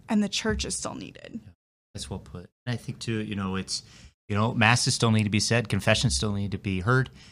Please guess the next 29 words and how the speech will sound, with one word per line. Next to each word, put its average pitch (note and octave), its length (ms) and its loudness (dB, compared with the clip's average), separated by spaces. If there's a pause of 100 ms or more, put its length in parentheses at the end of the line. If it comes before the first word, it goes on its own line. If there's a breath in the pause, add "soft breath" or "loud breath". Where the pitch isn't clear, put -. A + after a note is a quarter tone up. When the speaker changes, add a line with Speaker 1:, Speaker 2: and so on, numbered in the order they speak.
(240 loud breath)
Speaker 2:
and G2 320 4
the - 160 -4
work A2 300 2
of G2 140 -2
Christ F#2 560 -2
and F#2+ 80 -6
the F#2 60 -4
work G2 200 -4
of F#2 60 -4
the F#2 60 -4
church - 420 -6 (100)
continues F2+ 460 -4
even F#2+ 120 -4
in F#2 60 -4
the F2+ 100 -4
midst - 380 -4
of A#2 120 -8
sin. F#2+ 340 -2
Someone G2+ 200 0
was, - 260 -4
said, G2+ 320 -8
said - 120 -10
to F#2 40 -10
me F#2 80 -8
yesterday, F#2 320 -8
they F2+ 80 -10
said, - 200 -14
you F#2+ 60 -12
know, F2+ 100 -10